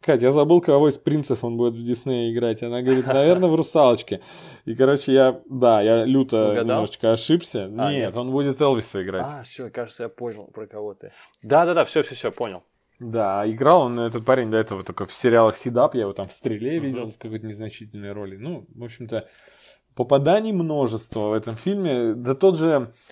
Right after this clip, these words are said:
Speaker 1: э, звезда-то ш-, шестидесятых, как же его? Здесь играет актер из, э, «Миллиардов».
Speaker 2: Ага, м, рыжий из «Родины». Он играет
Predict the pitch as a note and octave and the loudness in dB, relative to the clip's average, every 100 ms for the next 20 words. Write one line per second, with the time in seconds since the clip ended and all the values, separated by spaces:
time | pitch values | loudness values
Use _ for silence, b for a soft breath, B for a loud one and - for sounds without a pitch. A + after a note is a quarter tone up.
0 | b G2 G2+ F#2 F#2 G2 B2 B2+ B2+ A#2+ | b -8 -6 -6 -8 -10 -10 -8 -6 -2
1 | C#3 D3 C#3 F3 E3+ B2 A#2+ A#2+ - C3 | -2 0 4 4 4 -2 -2 -6 -6 -6
2 | D3+ D3+ - D3+ A2+ - C#3 C3 C3 B2 | -6 -8 -2 -2 -2 -8 -8 -6 -4 -4
3 | A#2+ G2+ G#2 F#2+ A2+ B2 C#3 C3+ C3 B2+ | -4 -8 -10 -14 -12 -10 -6 -2 -2 -2
4 | - D#3 D#3+ - G2+ G#2 G#2+ A#2 A2+ A#2 | -4 -2 -2 -4 -8 -6 -6 -6 -4 -2
5 | A#2 A#2+ B2+ C3+ A#2 G#2+ - _ - A2 | -2 0 4 4 4 0 -8 _ -18 -10
6 | A2+ G2 _ - G#2 G#2 - A2 B2+ A#2+ | -10 -10 _ -20 -20 -20 -12 -8 -6 -6
7 | A2+ A2 A#2+ C3 A2+ F#2+ - C#3 - A#2+ | -6 -6 -6 -6 -8 -12 -18 _ -8 -8
8 | B2 A#2+ B2+ A#2 | -6 -2 0 0